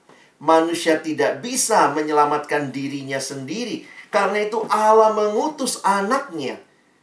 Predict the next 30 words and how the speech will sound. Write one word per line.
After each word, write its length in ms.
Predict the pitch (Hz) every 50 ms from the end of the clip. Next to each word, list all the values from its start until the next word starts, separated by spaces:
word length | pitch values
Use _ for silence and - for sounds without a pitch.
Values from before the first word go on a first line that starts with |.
| _ -
Karena 280 | - - 196 208 208
itu 80 | 220 233
dituliskan 640 | 220 220 - 220 220 220 226 220 - 233 226 220 214
di 80 | 214
Matius 560 | 202 202 202 196 196 214 214 214 208 - -
satu 400 | 233 208 208 208 - 220 196 175
ayat 240 | 170 180 185 - 156
dua 280 | 170 185 175 180 180 180
puluh 160 | 190 190 185
satu. 560 | - 208 214 226 - - 156 139 - - - _ _ _ _ _ _ _ _ _ _ _ _ _ _ _
"Ia," 480 | 196 202 214 220 208 165 - 117 - -
kata 300 | 139 139 139 143 143 139
malaikat 480 | 139 139 139 143 147 143 143 139 135 -
ya, 160 | 165 190 180 -
"ia 300 | 160 151 147 160 160 160 151
Maria 800 | 143 135 131 135 160 180 180 175 170 180 208 254 302 - - - - - - _ -
akan 320 | 147 147 - 156 156 156
melahirkan 560 | 151 147 143 143 143 160 165 160 170 170 165
anak 240 | 156 160 156 160 156
laki-laki 560 | 151 151 147 - 160 147 139 135 135 - 226
dan 240 | 208 - 180 180 -
engkau 480 | 185 185 185 190 190 - 269 285 277 262
Yusuf 800 | 220 214 208 202 196 - - 170 160 156 - 294 294 - - - - - - -
akan 380 | - 190 - - 208 208 208 208
menamakan 640 | 208 202 202 202 196 202 262 302 302 339 320 262 233
dia 320 | 190 196 196 196 196 185 175
Yesus." 880 | 151 151 156 160 160 160 156 - - 311 285 - - - - - -
Kenapa 400 | - - - - 302 311 - 247
namanya 380 | 220 208 196 196 190 185 185 175
Yesus? 760 | 165 160 156 151 147 - 131 113 - - - - - -